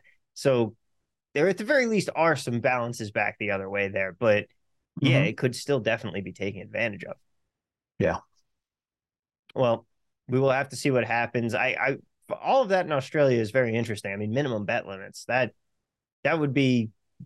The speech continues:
Speaker 1: quite something if we were to get that in the U S, right? Am I
Speaker 2: Well,
Speaker 1: thinking
Speaker 2: I
Speaker 1: of that the right way?
Speaker 2: Yeah, yes and no. Like,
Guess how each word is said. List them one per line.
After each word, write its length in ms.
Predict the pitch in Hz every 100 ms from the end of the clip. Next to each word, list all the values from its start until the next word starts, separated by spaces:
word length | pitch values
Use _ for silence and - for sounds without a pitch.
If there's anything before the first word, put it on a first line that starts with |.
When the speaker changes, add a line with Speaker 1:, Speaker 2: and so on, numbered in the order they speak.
| _ _
Speaker 1:
quite 380 | - 160 156 143
something 320 | 135 113 104
if 120 | 98
we 80 | 107
were 100 | 98
to 140 | 98
get 200 | 92 104
that 160 | 104 98
in 60 |
the 80 | 101
U 140 | 101 110
S, 180 | 95
right? 320 | 104 113 147 - _ _ _ _ _
Am 80 | 208
I 120 | 233
Speaker 2:
Well, 120 | 202 196
Speaker 1:
thinking 220 | 151 165
Speaker 2:
I 40 |
Speaker 1:
of 40 | 165
that 140 | 151
the 80 | 143
right 220 | 135 131
way? 320 | 113 131 160 165 - _ _ -
Speaker 2:
Yeah, 440 | 196 214 208 202
yes 300 | 196 190 185
and 160 | 170 123
no. 600 | 117 120 117 117 117 117
Like, 220 | 123 120